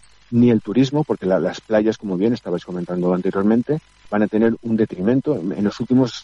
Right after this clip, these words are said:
diez años ya se ha perdido el, eh, sesenta y nueve metros de, de media en las playas del sur. Eh, si continúa este ritmo, pues es probable que, bueno,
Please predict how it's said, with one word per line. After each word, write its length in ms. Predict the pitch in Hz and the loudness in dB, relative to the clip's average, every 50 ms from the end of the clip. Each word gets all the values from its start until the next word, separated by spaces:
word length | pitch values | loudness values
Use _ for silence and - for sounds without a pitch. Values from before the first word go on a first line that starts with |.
| - - | -6 -4
diez 160 | 123 117 - | -2 -2 0
años 240 | 127 123 135 143 135 | 0 2 2 2 2
ya 140 | 127 120 110 | 0 -2 -2
se 180 | - - 117 113 | -2 -2 -2 0
ha 60 | 113 | 0
perdido 340 | - 107 101 104 120 135 135 | 0 -2 -6 -2 0 0 0
el, 80 | 117 - - - | 0 -2 -10 -8
eh, 340 | - 107 104 101 98 95 92 - _ _ _ - | -2 0 0 2 2 2 0 -2 _ _ _ -8
sesenta 320 | - 127 113 107 - 104 | -6 -4 -4 -2 0 2
y 20 | |
nueve 180 | 101 117 123 127 | 2 4 4 4
metros 400 | 120 120 117 - 135 143 131 123 _ | 4 4 2 0 -2 -6 -6 -6 _
de, 280 | - 107 101 95 95 87 | 0 0 2 2 2 0
de 100 | 90 92 | 0 0
media 340 | 98 107 110 120 131 - - | 0 2 2 2 2 2 2
en 120 | 107 107 104 | 2 2 2
las 200 | 95 90 - - | 2 0 -2 -6
playas 500 | _ 104 98 104 113 120 127 135 135 - _ | _ 0 0 2 2 2 0 0 -2 -6 _
del 120 | - 87 78 | -10 -10 -10
sur. 280 | - - 85 80 73 - _ _ _ _ _ _ _ _ _ _ _ _ _ _ - | -8 -6 -6 -6 -6 -8 _ _ _ _ _ _ _ _ _ _ _ _ _ _ 0
Eh, 320 | 107 104 98 95 95 92 90 | 2 2 4 4 2 0 -2
si 240 | - - - 104 95 | -6 -10 -10 -8 -8
continúa 500 | - 104 - - 104 95 104 110 127 123 | -8 -8 -10 -8 -4 -2 0 2 2 2
este 240 | 120 - - 113 | 0 -2 -4 -4
ritmo, 360 | 98 117 131 135 139 120 131 147 | 0 2 2 4 4 2 2 0
pues 180 | - 101 - | -4 -6 -8
es 80 | 92 - | -10 -8
probable 480 | - - 95 92 92 87 90 113 139 - | -4 -2 0 2 2 2 2 0 -2 -2
que, 140 | - 87 85 | -4 -6 -6
bueno, 320 | 76 - 98 117 117 - | -4 -4 -2 -2 -2 -2